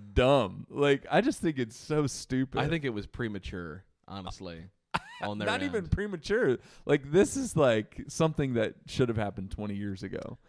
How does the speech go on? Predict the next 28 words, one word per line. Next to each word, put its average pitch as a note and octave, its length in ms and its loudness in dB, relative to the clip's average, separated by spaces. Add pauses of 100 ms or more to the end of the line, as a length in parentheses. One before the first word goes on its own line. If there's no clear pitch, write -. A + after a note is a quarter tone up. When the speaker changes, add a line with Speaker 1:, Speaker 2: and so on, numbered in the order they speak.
Speaker 2:
Yeah. G2 280 -6
Speaker 1:
I A#2 60 2
just E3 180 -2
think C3+ 140 -2
it's G#2 140 0
weird, A#2+ 260 6
and A2 100 0
maybe C3 260 2
I B2 120 2
don't A#2+ 240 0
get G#2+ 220 -2
it D3 200 -2
or G#2 140 -4
understand A2+ 540 -2
the G#2+ 40 -4
premise, A#2 460 0
and, G2 180 -6
and A#2 140 -4
I'm A2+ 140 -2
totally A2+ 400 2
fine G2+ 280 -2
with G2 140 -4
that. F2+ 300 -6
If F2+ 180 -12
you G2+ 80 -4
tell G2 240 -6
me, F#2+ 160 -4
like, F#2 220 -10